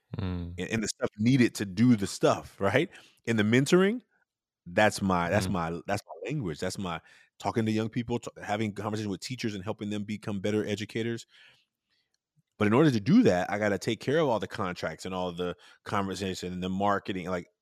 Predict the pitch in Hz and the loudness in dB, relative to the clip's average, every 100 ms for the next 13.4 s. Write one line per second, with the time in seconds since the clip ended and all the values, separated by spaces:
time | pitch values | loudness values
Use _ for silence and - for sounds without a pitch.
0 | - 82 - 85 90 - 95 104 113 120 | -14 -12 -10 -10 -10 -8 -2 4 6 6
1 | 107 92 85 _ _ 90 98 - - 123 | 4 2 0 _ _ -2 -2 4 6 6
2 | 92 85 80 73 78 - _ _ _ - | 2 -2 -2 -4 -6 -12 _ _ _ -4
3 | 90 - 95 92 85 85 82 82 80 113 | -4 0 2 2 0 -2 -4 -4 -4 -4
4 | 92 78 80 82 - _ _ _ 92 92 | -4 -2 -4 -6 -10 _ _ _ -10 -8
5 | 85 78 107 98 92 90 87 78 - _ | -6 -2 0 0 -2 -4 -6 -8 -10 _
6 | _ _ _ 95 90 95 92 92 104 101 | _ _ _ -6 -4 -4 -4 -4 -2 2
7 | 101 95 90 95 98 98 92 87 - 95 | 2 2 -2 -2 0 2 0 -2 4 6
8 | 98 95 92 107 131 - 104 104 95 90 | 6 4 4 6 4 4 2 2 0 0
9 | 92 - _ _ _ - - - 392 381 | -2 -6 _ _ _ -20 -18 -2 -2 -2
10 | - 381 - - - - 151 156 208 151 | 0 0 0 -6 -14 -2 0 4 6 8
11 | 143 156 170 160 160 143 - 151 151 147 | 6 10 10 12 10 8 6 10 10 10
12 | 151 156 156 92 156 143 143 151 156 147 | 10 12 10 10 8 8 8 8 8 10
13 | 156 151 151 143 | 12 12 10 6